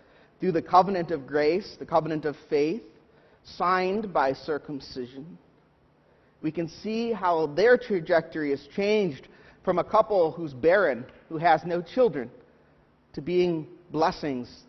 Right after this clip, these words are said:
not just to their own family, but to nations, and to be new creations.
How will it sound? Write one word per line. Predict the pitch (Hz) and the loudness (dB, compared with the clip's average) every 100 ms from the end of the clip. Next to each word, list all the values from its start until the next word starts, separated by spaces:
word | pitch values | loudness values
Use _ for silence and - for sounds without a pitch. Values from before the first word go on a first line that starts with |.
| _ | _
not | 175 175 - | -4 -4 0
just | 180 170 - | -2 -2 -6
to | |
their | 156 160 | -4 -2
own | 156 143 - | -2 -4 -4
family, | 175 170 151 117 110 - _ _ _ _ | -2 0 -2 -4 -10 -20 _ _ _ _
but | - - | -14 -10
to | 135 | -6
nations, | 127 135 123 - - - - - _ _ - _ _ _ _ _ _ _ _ - | -2 -2 -4 -14 -18 -20 -20 -20 _ _ -20 _ _ _ _ _ _ _ _ -18
and | 131 | -8
to | 147 | -6
be | 160 | -4
new | 160 156 | -2 0
creations. | 151 - 143 131 127 127 - 123 117 - | -2 -6 -4 -2 -2 -4 -10 -12 -12 -16